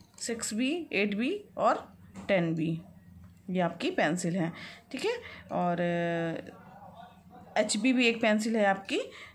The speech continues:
तो इ-, इन्हीं सब के माध्यम से आपको शेडिंग करनी है। तो बच्चों ये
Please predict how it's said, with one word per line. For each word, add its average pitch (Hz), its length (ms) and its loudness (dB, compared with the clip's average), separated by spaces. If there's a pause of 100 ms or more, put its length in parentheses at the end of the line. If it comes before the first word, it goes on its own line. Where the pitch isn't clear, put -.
(120)
तो 185 240 2
इ-, 214 280 2
इन्हीं 254 240 4
सब 285 160 2
के 240 80 0
माध्यम 208 340 4
से 214 100 2
आपको 208 260 2
शेडिंग 175 320 2
करनी 165 340 0
है। 160 120 0 (360)
तो 196 100 0
बच्चों 214 380 2 (340)
ये 202 640 4